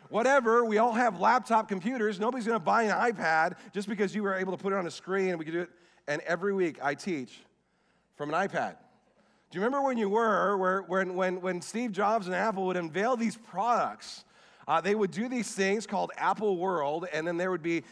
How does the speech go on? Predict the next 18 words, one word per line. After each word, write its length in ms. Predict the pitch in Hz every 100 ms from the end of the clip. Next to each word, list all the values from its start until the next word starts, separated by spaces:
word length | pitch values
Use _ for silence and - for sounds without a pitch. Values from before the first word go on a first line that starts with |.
| -
Steve 400 | - - 214 214
Jobs' 480 | 165 175 180 180 - _ _ _
uh, 180 | 139 135
keynote 500 | 135 214 214 202 202
address. 640 | 165 139 165 120 - - -
You 80 | 123
know, 160 | 123 127
I 80 |
know 120 | 147 151
there's 140 | 139
some 200 | 135 123 117
Apple 300 | 131 135 131
people 260 | 139 123
in 60 | 127
here 120 | 123
who 120 | 123
love 180 | 120 123
Apple. 460 | 120 127 113 98